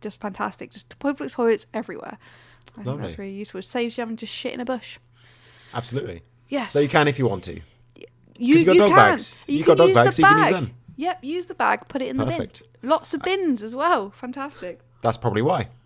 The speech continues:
Speaker 1: Mm-hmm.
Speaker 2: Uh, before we move on, can I give you my holiday news?
Speaker 1: Yes.
Speaker 2: My upcoming holiday news.
Speaker 1: Yeah.
Speaker 2: Amy, big news.
Speaker 1: Mm-hmm.
Speaker 2: I'm going to wank.
Speaker 1: Amazing.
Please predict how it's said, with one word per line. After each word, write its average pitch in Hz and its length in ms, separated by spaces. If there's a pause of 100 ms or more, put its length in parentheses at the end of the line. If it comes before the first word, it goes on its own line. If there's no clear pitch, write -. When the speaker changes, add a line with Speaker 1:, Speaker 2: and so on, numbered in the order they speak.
(220)
Speaker 1:
Mm-hmm. 339 580 (300)
Speaker 2:
Uh, 147 120
before 135 260
we 160 80
move 147 160
on, 117 120
can 135 120
I 135 60
give 123 140
you 135 80
my 139 140
holiday 98 320
news? - 520
Speaker 1:
Yes. 123 200
Speaker 2:
My 139 60
upcoming 107 380
holiday 92 320 (160)
news. - 180
Speaker 1:
Yeah. 98 160 (380)
Speaker 2:
Amy, 120 200
big 143 220
news. 110 460 (200)
Speaker 1:
Mm-hmm. 202 280 (420)
Speaker 2:
I'm 117 140
going 120 240
to 120 100
wank. 95 460 (1000)
Speaker 1:
Amazing. 202 720